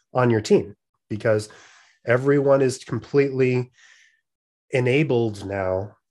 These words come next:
to do their own research. And for a manufacturer, that's always been, we ha-, we see a need, we fill a need.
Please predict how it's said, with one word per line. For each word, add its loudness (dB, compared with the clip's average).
to 0
do -2
their 2
own 0
research. -6
And 4
for 0
a 6
manufacturer, 2
that's -2
always 2
been, -2
we -2
ha-, -4
we -4
see 0
a 4
need, 0
we -2
fill 2
a 0
need. -4